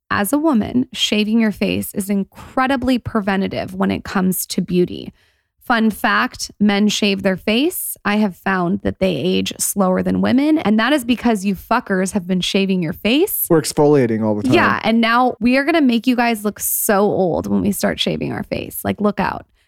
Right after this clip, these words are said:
Speaker 1: Cleopatra, Elizabeth Taylor, Marilyn Monroe all secretly shaved their face. I've been doing it since high school. The one that I launched has refillable blades,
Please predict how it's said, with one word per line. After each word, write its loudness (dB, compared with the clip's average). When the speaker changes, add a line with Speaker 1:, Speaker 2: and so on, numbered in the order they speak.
Speaker 1:
Cleopatra, 0
Elizabeth 0
Taylor, 0
Marilyn 0
Monroe 0
all 0
secretly -2
shaved -2
their -2
face. -2
I've 0
been 2
doing 2
it -2
since 0
high 0
school. 0
The 2
one 2
that 2
I 2
launched 0
has 0
refillable 0
blades, -2